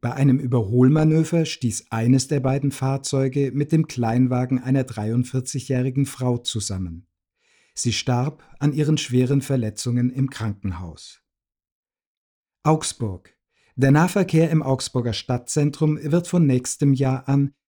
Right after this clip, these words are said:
kostenlos sein. Bürger und Touristen müssen dann in einer Innenstadtzone mit neun Haltestellen für Busse und Trambahnen nichts mehr bezahlen. Das teilten die Stadtwerke heute offiziell mit.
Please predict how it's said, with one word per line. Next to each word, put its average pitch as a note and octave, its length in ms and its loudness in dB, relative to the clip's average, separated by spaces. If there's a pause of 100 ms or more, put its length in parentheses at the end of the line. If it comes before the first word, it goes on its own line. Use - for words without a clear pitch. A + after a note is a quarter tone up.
(100)
kostenlos G#2 840 -2
sein. E2+ 380 -10 (640)
Bürger B2+ 400 2
und B2 180 -2
Touristen C3 680 -2
müssen C#3 400 4
dann D3 500 0
in C3+ 140 2
einer A#2 240 0
Innenstadtzone C3 880 2
mit A#2 180 0
neun A2 360 0
Haltestellen C#3 760 -2 (260)
für D3 180 4
Busse F#3 420 2
und F3+ 200 -2
Trambahnen C#3+ 840 0
nichts B2+ 380 0
mehr G#2+ 160 -2
bezahlen. F2+ 720 -10 (500)
Das C3+ 340 -2
teilten D#3 340 2
die C#3+ 80 0
Stadtwerke B2+ 680 -2
heute B2 400 -2
offiziell D3 640 2
mit. G2 340 -4